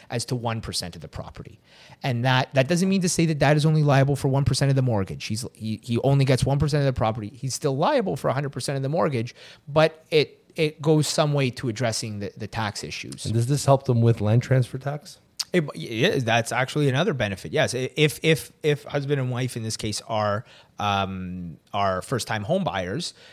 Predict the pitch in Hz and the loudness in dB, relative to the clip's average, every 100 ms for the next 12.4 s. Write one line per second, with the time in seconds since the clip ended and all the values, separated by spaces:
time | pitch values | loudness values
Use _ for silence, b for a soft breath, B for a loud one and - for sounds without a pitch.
0 | B 135 143 127 - 190 151 123 113 120 | B -2 -2 -2 -4 -2 -2 -4 -8 -14
1 | - 139 123 - 104 101 170 185 113 95 | -8 -8 -6 -6 -6 -4 -4 -2 -2 -2
2 | 90 90 73 - - - 95 104 107 - | -4 -6 -8 -14 -14 -8 -6 -4 -6 -4
3 | 190 - 123 107 101 113 113 95 - 107 | -6 -6 -8 -6 -8 -10 -10 -10 -8 -12
4 | 123 B B _ - _ 87 87 82 - | -12 B B _ -20 _ -10 -10 -10 -4
5 | 123 - - 127 156 160 - 139 117 - | -4 -4 -8 -6 2 2 2 -4 -6 -10
6 | - 120 117 110 - 123 - - 135 139 | -6 -4 -4 -6 -8 -8 -6 -4 -2 -4
7 | 147 135 120 113 110 98 104 110 107 98 | -4 -6 -6 -4 -8 -6 -6 -4 -4 -6
8 | - 98 95 92 - - - 123 - 117 | -8 -4 -4 -4 -8 -18 -10 -8 -6 -4
9 | 160 143 - 117 - - 123 113 - - | 0 2 0 -6 -6 -4 0 0 -2 -10
10 | - 196 208 147 107 98 - 120 - 123 | -4 -4 -4 -6 -8 -8 -4 -4 -4 -8
11 | - 117 123 180 78 57 - 117 104 104 | -6 -8 -6 -6 -6 -8 -12 -14 -10 -10
12 | 92 135 120 | -4 0 0